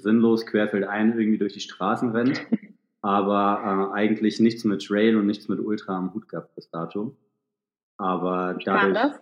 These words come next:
Speaker 2: das?
Speaker 1: dass ich eben letzten Endes, äh, aus dem Thüringer Wald komme und dann irgendwie mein eigenes Lauftraining selbst für mich so ein bisschen,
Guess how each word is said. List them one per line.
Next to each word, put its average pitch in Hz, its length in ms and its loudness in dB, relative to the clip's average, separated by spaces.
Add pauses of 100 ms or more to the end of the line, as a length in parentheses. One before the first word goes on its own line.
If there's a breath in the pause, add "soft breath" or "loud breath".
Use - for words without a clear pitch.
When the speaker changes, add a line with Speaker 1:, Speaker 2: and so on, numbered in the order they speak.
(120)
Speaker 2:
das? 104 220 -2
Speaker 1:
dass - 240 -6
ich - 140 -12
eben 98 340 2
letzten 98 360 -2
Endes, 98 500 0
äh, - 40 -12
aus 92 680 -4
dem 107 120 2
Thüringer 117 400 4
Wald 107 220 2
komme 131 320 4
und 107 180 2
dann 104 240 2
irgendwie 113 240 4
mein 101 200 4
eigenes 113 600 2
Lauftraining 110 760 2
selbst 113 280 0
für 113 60 0
mich 113 160 4
so 113 80 -2
ein 98 60 0
bisschen, 107 520 0